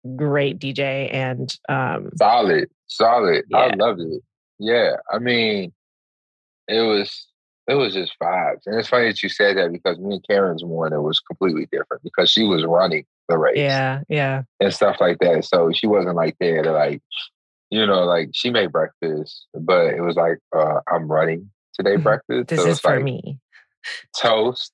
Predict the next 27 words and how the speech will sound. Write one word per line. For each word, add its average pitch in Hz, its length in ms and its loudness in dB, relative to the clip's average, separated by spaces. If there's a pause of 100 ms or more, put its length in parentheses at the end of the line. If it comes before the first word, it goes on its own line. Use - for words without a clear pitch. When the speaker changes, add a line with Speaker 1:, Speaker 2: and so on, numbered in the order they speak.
(120)
Speaker 2:
It 107 40 -4
was 113 80 -4
like 117 180 2 (240)
toast, 104 400 -2 (120)
peanut 104 260 -2
butter, 98 240 4
and 90 300 -2
honey 107 340 -2 (640)
Speaker 1:
Yeah. 156 240 2
Speaker 2:
and 87 180 0
water 87 420 0 (480)
is 85 120 -4
what 82 120 2
we 90 120 0
had 85 240 2
for 87 100 -2
breakfast. 78 440 0
That's 101 260 2
what 95 260 4
Speaker 1:
<laughs> - 0 -
Speaker 2:
I 92 420 4 (560)
did 98 240 2
that 95 140 4
entire 92 720 2 (360)
six - 440 -4
hours 90 420 2
on. 90 360 2